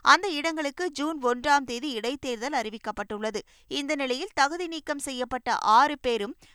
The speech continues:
மத்திய அமைச்சர் அனுராக் தாக்கூர் முன்னிலையில் பாஜகவில் இணைந்தனர். இவர்களே மீண்டும் இடைத்தேர்தலில் போட்டியிடுவார்கள் என எதிர்பார்க்கப்படுகிறது. புவி வெப்பமடைதல் மற்றும் எரிசக்தியை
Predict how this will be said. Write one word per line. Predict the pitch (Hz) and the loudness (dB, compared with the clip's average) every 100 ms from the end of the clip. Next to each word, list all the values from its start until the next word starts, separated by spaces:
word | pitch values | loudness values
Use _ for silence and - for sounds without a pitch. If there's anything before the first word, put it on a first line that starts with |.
| _ | _
மத்திய | 262 294 359 392 | 6 6 2 0
அமைச்சர் | 302 277 311 359 - | 0 -2 -2 0 2
அனுராக் | 240 311 330 320 - | 2 4 4 4 2
தாக்கூர் | 254 247 247 | 2 2 -4
முன்னிலையில் | 226 226 226 214 202 320 - _ 214 | -4 -6 -6 -6 -6 -10 -14 _ 8
பாஜகவில் | 247 294 262 - 277 214 247 | 8 8 -2 -2 -2 -2 -8
இணைந்தனர். | 214 202 208 196 - - - _ | -8 -8 -6 -8 -10 -18 -20 _
இவர்களே | 277 339 415 392 339 349 | 2 2 2 2 0 -2
மீண்டும் | 277 302 330 269 | -2 -4 -4 0
இடைத்தேர்தலில் | 247 294 311 302 277 269 240 | -2 -2 -6 -4 -4 -6 -2
போட்டியிடுவார்கள் | 240 285 285 254 233 226 226 | -2 -2 -4 -2 0 0 -4
என | 196 240 | -8 -8
எதிர்பார்க்கப்படுகிறது. | 330 208 - 202 202 208 208 208 214 208 - _ _ _ _ _ _ _ _ _ _ _ _ _ _ _ _ | -8 -8 -4 -4 -4 -8 -8 -6 -6 -8 -12 _ _ _ _ _ _ _ _ _ _ _ _ _ _ _ _
புவி | - 349 381 | -4 0 0
வெப்பமடைதல் | 320 269 311 285 262 247 269 | 0 0 -2 -2 -2 -2 -4
மற்றும் | 262 226 - 330 | -4 -6 -6 -8
எரிசக்தியை | 220 247 311 339 330 - 285 | -2 0 0 -2 -6 -6 -4